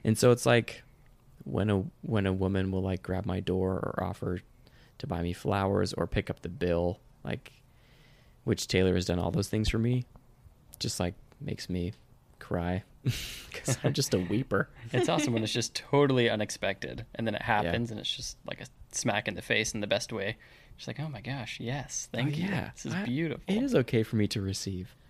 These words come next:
Speaker 2: Yeah.
Speaker 1: It's okay for me to not have to, like, I always attach when that, the feeling of, like, "Oh, if somebody does something really nice for me, I need, I owe them. I need to do something back."
Speaker 2: Mm-hmm.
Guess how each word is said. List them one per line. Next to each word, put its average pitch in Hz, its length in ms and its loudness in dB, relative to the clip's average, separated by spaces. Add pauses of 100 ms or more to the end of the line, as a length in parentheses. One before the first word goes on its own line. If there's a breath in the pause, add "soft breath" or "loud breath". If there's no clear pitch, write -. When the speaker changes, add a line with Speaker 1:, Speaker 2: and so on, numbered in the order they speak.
Speaker 2:
Yeah. 139 280 -8
Speaker 1:
It's - 160 -10
okay 151 300 0
for - 160 -4
me 113 200 0
to 110 100 -2
not 104 200 0
have 104 180 -4
to, 104 180 0 (680 soft breath)
like, 110 160 2
I 120 100 8
always 120 180 8
attach 101 600 2 (220)
when 101 340 2 (460)
that, 110 260 4
the 107 120 6
feeling 98 340 4
of, 85 80 0
like, 90 220 4
"Oh, 113 260 8
if 107 120 0
somebody 143 260 4
does 120 160 4
something 104 320 2
really 95 180 6
nice 95 240 2
for - 80 -2
me, 131 200 4
I 98 100 4
need, 95 260 2
I 85 140 4
owe 101 180 8
them. - 220 -4 (220)
I 107 80 4
need 101 120 2
to 120 80 -10
do 101 100 2
something 90 300 0
back." - 420 -2 (280 loud breath)
Speaker 2:
Mm-hmm. 107 260 -6